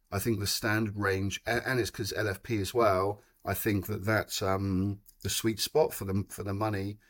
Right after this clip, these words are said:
If I was looking at something with more range, I probably wouldn't have been looking at a, at a, at an Aura. I wouldn't have thought so.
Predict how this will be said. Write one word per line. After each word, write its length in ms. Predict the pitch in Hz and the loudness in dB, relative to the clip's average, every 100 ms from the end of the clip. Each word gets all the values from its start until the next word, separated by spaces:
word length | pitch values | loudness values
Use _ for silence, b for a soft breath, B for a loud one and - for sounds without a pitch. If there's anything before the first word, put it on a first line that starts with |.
| _ | _
If 140 | 113 127 | -6 2
I 100 | 135 | 2
was 160 | 120 | 2
looking 300 | 117 113 139 | 0 0 -2
at 80 | 117 | -2
something 320 | - 120 127 | -4 -4 -2
with 160 | 123 120 | -4 -4
more 280 | 123 123 120 | -4 -2 2
range, 540 | 123 143 165 170 - b b | 2 2 0 -2 -4 b b
I 60 | 104 | -4
probably 320 | - 113 110 | 0 0 0
wouldn't 200 | 104 87 | 0 -2
have 100 | 90 | 0
been 180 | 104 98 | -2 -2
looking 320 | - 107 90 | -2 -2 0
at 160 | 87 | 0
a, 300 | 76 92 95 - | 0 0 -2 -2
at 160 | 98 92 | -2 0
a, 200 | 92 90 - | 0 -2 -2
at 120 | 95 | 0
an 140 | 90 | 2
Aura. 340 | 95 98 95 101 _ _ _ _ _ _ _ _ _ _ _ _ _ _ 110 | 2 2 0 -2 _ _ _ _ _ _ _ _ _ _ _ _ _ _ -6
I 40 | |
wouldn't 280 | 95 98 85 | -2 -2 -2
have 80 | - | -4
thought 200 | 104 - | -4 -4
so. 300 | 101 101 | -4 -4